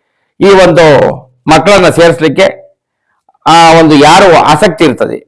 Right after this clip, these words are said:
ಅವರೆಲ್ಲರೂ ಕೂಡ, ಅಂದ್ರೆ ಮೂರನೇ ತರಗತಿಯಿಂದ ಹತ್ತನೇ ತರಗತಿಗೆ ಓದ್ತಕ್ಕಂತಹ ಎಲ್ಲ ಗಂಡು ಮಕ್ಕಳನ್ನ ಸೇರಿಸಬಹುದು. ಅಂಥವ್ರು, ಆಸಕ್ತಿ ಇರ್ತಕ್ಕಂಥವ್ರು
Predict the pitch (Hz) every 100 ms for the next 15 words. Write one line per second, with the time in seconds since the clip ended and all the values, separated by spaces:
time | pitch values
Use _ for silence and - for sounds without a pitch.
0 | _ - 151 165 190 165 156 123 123 147
1 | 156 139 175 180 160 170 165 147 175 190
2 | 233 156 151 190 196 180 180 175 175 180
3 | 170 165 165 - 170 160 156 160 151 165
4 | 202 214 170 165 170 156 156 156 196 214
5 | _ _ _ _ - 190 165 135 135 113
6 | 165 302 _ _ _ _ _ _ _ _
7 | _ - 180 220 247 208 123 - - 147
8 | 180 233 202 196 156 135 147 127 110 -
9 | - _